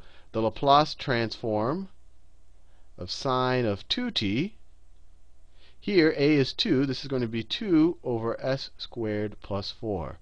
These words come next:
So if we take the Laplace transform of both sides of this, the right-hand side is going to be two over S squared plus four. Now what we can do is we can separate out all the y of s terms. And so we can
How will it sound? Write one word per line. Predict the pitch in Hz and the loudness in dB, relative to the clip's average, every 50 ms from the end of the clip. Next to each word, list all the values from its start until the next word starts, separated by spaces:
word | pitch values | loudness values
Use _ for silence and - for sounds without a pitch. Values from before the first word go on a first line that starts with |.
| - - - - - - - - | -14 -16 -16 -16 -16 -16 -16 -16
So | - - 101 | -12 -10 -8
if | 98 | -6
we | 101 | -4
take | - 110 92 | -4 -4 -2
the | - | 0
Laplace | 98 98 92 - 135 123 120 - | 0 0 0 4 4 4 4 4
transform | - - 123 117 - - 113 104 | 2 0 0 0 0 -2 -2 -2
of | 98 90 87 | -2 0 0
both | 113 113 107 - | 0 0 0 0
sides | - 113 101 98 98 | 0 0 0 0 -2
of | 95 95 | 0 2
this, | 147 190 190 | 2 2 2
the | - - 113 107 | 0 -2 0 4
right-hand | 107 110 120 117 131 120 117 110 | 4 4 4 2 0 -2 -2 -2
side | - - 131 127 143 165 196 175 | -2 0 2 2 2 2 2 0
is | 131 - | -2 -2
going | - 110 104 101 | -2 -4 -2 -2
to | 98 90 | -4 -4
be | 87 92 90 92 | -4 -6 -6 -6
two | - - - 185 185 196 214 233 254 - - - - - - - - - - - - - - - - - - - - - | -6 -6 -4 -2 -2 -2 -2 -4 -8 -10 -14 -18 -16 -16 -16 -16 -16 -16 -16 -18 -18 -18 -18 -18 -16 -18 -18 -16 -10 -2
over | - 185 190 185 156 120 117 117 120 123 127 - - - - - - - - - - - | 2 4 4 4 4 4 4 4 4 2 -2 -8 -12 -16 -16 -16 -16 -16 -16 -14 -6 -2
S | 156 156 156 - | 0 0 0 -2
squared | - - - 135 127 123 123 123 120 120 120 117 117 - - - - - - - - - - - - - | -8 -8 -4 -2 0 2 4 4 4 4 4 2 0 -4 -16 -16 -18 -18 -18 -18 -18 -18 -18 -16 -14 -8
plus | - - 107 101 95 - | -2 0 0 0 0 -2
four. | - - - 98 82 73 65 65 73 82 - - - - - - - - - - - - - - - - - | -6 -4 -2 -2 -2 -2 -4 -6 -8 -10 -12 -14 -14 -14 -14 -14 -14 -16 -16 -16 -18 -16 -18 -16 -14 -10 -6
Now | 107 110 117 123 131 135 | -2 0 2 4 4 4
what | 127 87 | 4 2
we | 98 107 | 0 -4
can | 104 - 95 95 | -4 -4 -4 -2
do | 92 107 120 143 | -2 0 0 0
is | 139 107 | 0 -2
we | 98 98 | -4 -6
can | - 98 92 | -6 -6 -4
separate | - - 127 - 127 113 110 104 | 0 0 0 2 2 2 4 4
out | 104 98 | 4 4
all | 95 92 87 | 4 2 2
the | 82 90 | 0 -4
y | 90 87 90 95 95 98 101 104 | -6 -2 0 2 4 4 4 4
of | 98 87 80 | 2 2 0
s | 98 104 104 101 - | 0 -2 -2 -4 -6
terms. | - 85 78 73 73 80 110 147 147 - - - - - - - - - - - - - - - - | -8 -8 -6 -6 -6 -6 -6 -6 -8 -10 -12 -16 -18 -16 -18 -18 -18 -18 -18 -16 -16 -18 -16 -16 -16
And | - 104 | -14 -14
so | - - 85 | -12 -10 -8
we | 85 85 | -8 -8
can | 82 - 82 76 73 73 | -8 -8 -8 -8 -8 -10